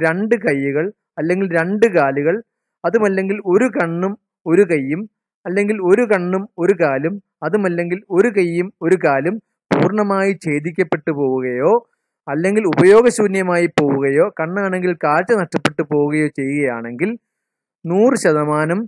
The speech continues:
സം ഇൻഷുർഡും നഷ്ടപരിഹാരമായി നൽകും. അതായത് രണ്ട് അവയവങ്ങൾക്ക് നഷ്ടമുണ്ടായിരിക്കണം. ഇതിന് പന്ത്രണ്ട് മാസത്തെ കാലാവധി ഇതിനും ബാധകമാണ്.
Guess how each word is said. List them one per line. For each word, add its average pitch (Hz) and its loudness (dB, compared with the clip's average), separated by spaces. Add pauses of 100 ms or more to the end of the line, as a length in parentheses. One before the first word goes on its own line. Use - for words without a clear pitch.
(560)
സം 151 -4
ഇൻഷുർഡും 160 0
നഷ്ടപരിഹാരമായി 147 -2
നൽകും. 117 -12
അതായത് 160 0
രണ്ട് 165 0
അവയവങ്ങൾക്ക് 156 2 (100)
നഷ്ടമുണ്ടായിരിക്കണം. 120 -8 (800)
ഇതിന് 202 -2 (160)
പന്ത്രണ്ട് 214 2
മാസത്തെ 165 -2
കാലാവധി 143 0 (120)
ഇതിനും 156 -2 (220)
ബാധകമാണ്. 131 -4